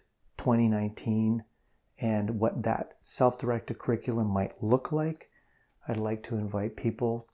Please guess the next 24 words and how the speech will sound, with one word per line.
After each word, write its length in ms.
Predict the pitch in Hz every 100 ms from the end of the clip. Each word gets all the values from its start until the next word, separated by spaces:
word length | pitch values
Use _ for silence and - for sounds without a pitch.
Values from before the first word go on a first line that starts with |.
| -
to, 340 | 117 110 107
uh, 100 | 107
consider 640 | 107 110 - 127 127 131 - _ _
one 180 | 117 117
of 120 | 113
these, 360 | 110 110 107 - _ _ -
uh, 120 | 110
three 320 | - - 135 117
reading 400 | 107 120 120 104
opportunities. 760 | 90 - - - 95 95 95
I 60 | 104
think 160 | 113 104
reading 460 | 98 110 120 123 117
is 160 | 104
a 40 | 98
wonderful 640 | 95 104 113 117 - 107
way 280 | 101 98 101 _ _
to 160 | - 107
expand 560 | 98 - - 101 107
oneself 520 | 110 113 - 110 117 - -
and 260 | 110 110 107
to 340 | 110 98 98 - _ _
learn 680 | 113 107 120 127 110 95 110 -
about 400 | 110 107 110